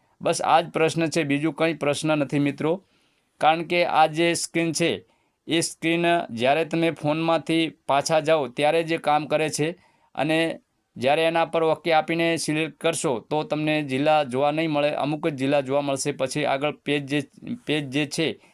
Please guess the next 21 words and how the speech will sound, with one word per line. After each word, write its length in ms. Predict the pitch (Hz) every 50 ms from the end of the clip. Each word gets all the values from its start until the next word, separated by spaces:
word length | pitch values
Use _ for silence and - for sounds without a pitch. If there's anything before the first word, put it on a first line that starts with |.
| _ -
એ 120 | - 147 151
સ્ક્રોલ 380 | 139 - - - 156 160 160
થશે 340 | 139 - 139 127 - 160 143
જ 100 | 123 117
નહીં. 220 | 110 101 92 - _ _ _ _ _ _ _ -
જ્યારે 280 | 107 113 131 156 170 175
તમે 240 | - 175 165 170 165
ફોનનો 400 | 147 - - 151 156 165 165 165
બેક 280 | 156 143 151 160 151
જવાનું 360 | 135 143 156 151 - - 143 135
પાછું 640 | 139 139 139 - - 160 165 165 160 - - 117
જે, 400 | 131 131 147 156 156 156 156 139 123 113
અ, 260 | 123 123 120 117 107 120 120 113 - - - 117 117 107 - _ _ -
પાછો 260 | - 139 143 - 170
જવાનું 460 | 156 143 147 151 156 165 160 156 117
ઓપ્શન 300 | - 143 123 - 156 160
છે 140 | 156 - 165
એના 200 | 156 147 151 151
પર 160 | 139 - 151
ઓકે 280 | 147 143 139 123 - 156
આપશો 400 | 147 156 143 - 165 139 101 -